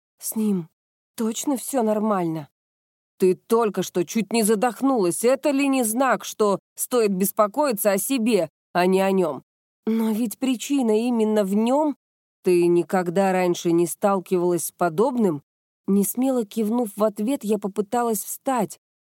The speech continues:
Меня знобило. Возможно, это было из-за холода, а возможно, я всё ещё находилась в шоке. "Значит, это очередной индикатор.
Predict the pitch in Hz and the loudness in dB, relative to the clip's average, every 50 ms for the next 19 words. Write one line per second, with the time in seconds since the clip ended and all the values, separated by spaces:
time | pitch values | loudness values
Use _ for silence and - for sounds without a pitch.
0 | _ _ _ - 208 202 202 196 190 190 180 170 190 208 208 185 180 202 196 165 | _ _ _ -2 0 2 2 2 2 2 0 2 0 0 0 2 2 2 2 0
1 | 143 143 139 - _ _ _ _ _ - - 208 214 214 202 214 233 226 208 190 | -2 -4 -12 -14 _ _ _ _ _ -10 -4 -2 -2 0 0 0 0 0 0 0
2 | 220 214 208 - 214 202 196 214 220 214 214 214 214 190 185 214 202 - - - | 0 0 0 0 -2 0 0 0 0 0 0 0 0 0 0 -2 -2 -4 -4 -2
3 | 262 269 254 214 190 160 165 185 175 175 170 180 175 170 180 190 208 226 240 220 | -2 0 0 -2 -2 -2 -2 -2 0 0 0 -2 -2 -2 -2 0 0 0 0 0
4 | 202 202 185 165 - _ _ _ _ _ - 214 202 202 190 - - - 208 196 | 0 0 0 -2 -4 _ _ _ _ _ -4 -2 0 0 -2 -2 -2 -2 -2 -2
5 | 175 - 196 185 185 185 - 196 185 175 190 180 190 180 - - - - 202 175 | -2 0 -2 -2 0 0 -2 -2 -2 0 0 0 0 -2 -4 -8 -6 -4 -4 -4
6 | 147 - - 151 143 - _ _ _ _ _ _ _ _ _ - 190 170 185 202 | -4 -6 -14 -16 -16 -18 _ _ _ _ _ _ _ _ _ -6 -4 -2 0 2
7 | 208 214 220 233 - - 285 - - - 214 202 208 214 233 226 220 220 208 - | 2 2 0 -2 -2 -6 -8 -4 -2 -2 0 0 0 0 0 0 0 0 -2 -2
8 | 226 214 214 196 185 185 180 180 180 180 165 185 196 175 - 185 160 151 - - | -2 0 0 0 0 2 2 2 2 2 2 0 -2 0 0 -2 -2 -2 -4 -8
9 | 151 175 | -10 -10